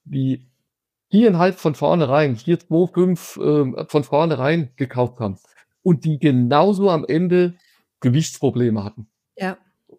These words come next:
Speaker 1: Und das geht bei siebeneinhalb Tonnen genauso weiter. Und ob ihr es glaubt oder nicht, ich war auf der Abenteuer, Allrad, neben mir steht einer mit, ich weiß nicht, wie viel Tonnen, zehn, zwanzig. Und er sagt,
Speaker 2: <laughs>
Speaker 1: er hat Pro-, er hat Gewichtsprobleme.
Speaker 2: <laughs>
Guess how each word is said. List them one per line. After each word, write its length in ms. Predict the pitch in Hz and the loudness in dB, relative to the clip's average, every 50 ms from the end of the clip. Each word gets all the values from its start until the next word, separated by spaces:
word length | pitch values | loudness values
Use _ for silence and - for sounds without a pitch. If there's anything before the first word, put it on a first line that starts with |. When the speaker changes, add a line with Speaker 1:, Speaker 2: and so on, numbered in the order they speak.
| _ _ - | _ _ -6
Speaker 1:
Und 140 | 135 120 | -4 -2
das 140 | 131 123 127 | -2 -2 -2
geht 180 | - 165 160 - | -2 -4 -2 0
bei 140 | 135 135 127 | 0 0 0
siebeneinhalb 720 | - - - 170 208 220 208 147 123 135 175 196 - - | -2 -4 -2 0 0 2 2 0 0 0 -2 -2 -2 -2
Tonnen 260 | - 180 156 147 139 | -2 0 0 0 0
genauso 560 | 123 135 127 - 147 165 214 233 220 185 127 | -2 -2 -2 0 0 2 2 2 2 2 2
weiter. 320 | 110 110 110 - - - _ _ _ _ _ _ _ | 0 -2 -4 -6 -10 -14 _ _ _ _ _ _ _
Und 160 | - 180 165 | -2 0 2
ob 160 | 135 131 - - | 0 0 0 -2
ihr 80 | 143 | -4
es 100 | 127 - | -4 -4
glaubt 380 | - 131 131 151 196 214 - - | -2 2 2 4 2 2 0 -2
oder 220 | 156 143 143 143 | -2 0 0 0
nicht, 280 | 139 151 190 220 214 - _ _ _ _ - | 0 -2 -4 -4 -4 -8 _ _ _ _ -4
ich 260 | 160 135 - - 127 | -4 -4 -4 -2 -2
war 200 | 135 139 165 - | -2 0 0 0
auf 160 | - 175 - | -2 -2 -2
der 180 | - 170 160 - | -2 -2 -2 -2
Abenteuer, 760 | - 143 165 180 175 160 - - 151 156 165 165 160 139 - | 0 0 0 0 -2 -2 -4 -2 -2 0 0 0 0 0 0
Allrad, 400 | 143 160 180 170 165 165 - - | 0 0 0 0 -2 -2 -4 -4
neben 300 | 147 170 160 165 156 151 | -4 -2 -2 -2 -2 -2
mir 120 | 143 160 165 | -2 -4 -4
steht 320 | - - - 156 175 - | -4 -6 -6 -6 -6 -4
einer 300 | - 147 156 156 160 151 | -2 -2 0 2 2 2
mit, 180 | 147 160 - - | 2 0 -4 -6
ich 160 | 135 - - | -10 -6 -2
weiß 220 | 123 135 156 - | 0 0 0 0
nicht, 160 | 156 139 127 | -2 -2 -2
wie 80 | 135 117 | -4 -6
viel 120 | 123 117 | -6 -6
Tonnen, 300 | - 117 120 117 113 95 | -6 -4 -4 -4 -4 -6
zehn, 340 | - - 151 151 147 127 107 | -4 -2 -2 0 0 -2 -4
zwanzig. 460 | - 131 147 160 - - 117 - - _ _ _ - - - 226 | -2 -2 -2 -2 -2 -4 -8 -12 -12 _ _ _ -20 -20 -10 -4
Und 120 | - - | 0 2
er 120 | - 143 139 | 2 2 2
sagt, 200 | - 151 160 294 | 2 0 -2 -2
Speaker 2:
<laughs> 60 | 254 | -4
Speaker 1:
er 140 | - - 113 | -4 -4 -4
hat 220 | 151 - - _ | -6 -6 -8 _
Pro-, 240 | - - 143 - _ _ | -10 -8 -8 -8 _ _
er 160 | - 131 131 131 | 0 0 2 2
hat 200 | 147 - - - | 2 0 -2 0
Gewichtsprobleme. 1000 | - 139 131 123 208 110 - - - - 165 147 117 - - 127 131 123 110 98 | 0 0 2 2 0 -2 -4 -6 -8 -4 -2 -2 0 0 -2 -2 0 0 -2 -2
Speaker 2:
<laughs> 40 | - | -6